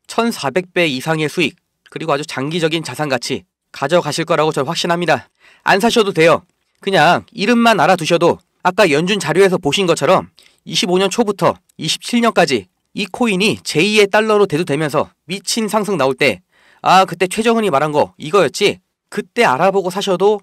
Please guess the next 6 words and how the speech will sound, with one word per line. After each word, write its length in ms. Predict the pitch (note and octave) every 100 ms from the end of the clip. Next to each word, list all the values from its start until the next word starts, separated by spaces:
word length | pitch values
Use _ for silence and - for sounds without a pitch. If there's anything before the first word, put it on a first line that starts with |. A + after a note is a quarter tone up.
| _
수익 280 | - A3+ F3+
날 120 | A2
겁니다. 440 | D#3 C#3 A2 - _ _ _
근데 580 | G#3+ G3+ C3+ D#3+ F#2+ _ _ _ -
그러려면 760 | F3 G#3 A3 D3+ E3 D3 - -
지금 420 | - D#3 F#3+